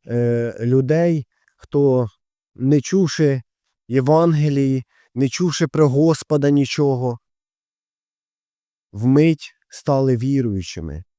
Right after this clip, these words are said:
Як ми бачимо, від самого початку Ісус Христос, Він почав збирати людей для того, щоб говорити їм, навчити їх,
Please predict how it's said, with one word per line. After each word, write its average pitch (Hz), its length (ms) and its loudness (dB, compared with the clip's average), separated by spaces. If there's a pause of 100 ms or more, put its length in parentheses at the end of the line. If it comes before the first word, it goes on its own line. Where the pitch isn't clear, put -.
Як 131 180 -6
ми 143 120 4
бачимо, 156 400 2
від 143 160 0
самого 175 460 2
початку 147 800 -2 (3000)
Ісус 139 500 -2
Христос, 156 640 -2
Він 131 180 2
почав 151 380 -4
збирати 139 540 0
людей 135 560 0 (1400)
для 123 260 0
того, 156 340 0
щоб 127 260 0 (1700)
говорити 147 600 2
їм, 135 340 0 (160)
навчити 131 680 -2
їх, 139 420 -6